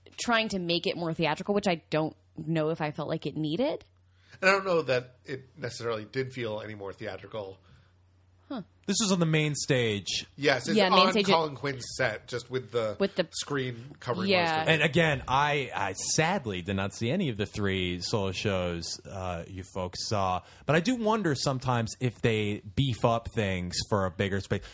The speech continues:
Speaker 3: Like, I saw Colin Quinn working out New York Story at Creek in the Cave with just him and a microphone,
Speaker 2: Mm-hmm.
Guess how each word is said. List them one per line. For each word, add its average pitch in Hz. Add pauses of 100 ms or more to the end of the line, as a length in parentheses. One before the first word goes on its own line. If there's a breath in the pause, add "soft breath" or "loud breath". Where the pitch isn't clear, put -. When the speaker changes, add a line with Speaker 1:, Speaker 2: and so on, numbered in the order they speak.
(160 loud breath)
Speaker 3:
Like, 120
I 135
saw 123
Colin 113
Quinn 104
working 104
out 104
New 98
York 90
Story 95
at 87
Creek 98
in 90
the 92
Cave 92
with 95
just -
him 190
and 170
a 143
microphone, 113
Speaker 2:
Mm-hmm. 120